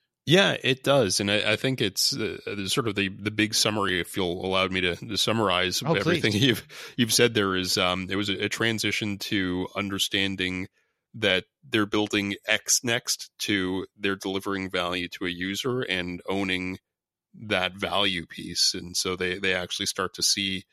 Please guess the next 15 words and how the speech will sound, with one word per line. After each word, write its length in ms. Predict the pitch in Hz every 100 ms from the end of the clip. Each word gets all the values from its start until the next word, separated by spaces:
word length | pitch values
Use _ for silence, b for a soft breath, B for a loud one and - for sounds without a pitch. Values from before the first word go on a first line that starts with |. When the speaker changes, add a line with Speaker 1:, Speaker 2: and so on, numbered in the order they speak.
| _ _ -
Speaker 1:
what 160 | 95
they're 100 | 95
putting 300 | 85 92 85
out 160 | 87 95
into 180 | 92 -
the 100 | 85
world 380 | 87 87 92 90
and 280 | 87 85 - _ _ _ _
take 240 | - 92 -
pride 400 | - 98 104 92
in 140 | 87
actually 440 | 87 90 - 92 90
working 420 | 95 98 - 92
towards 360 | - 90 90
that, 280 | - 95 92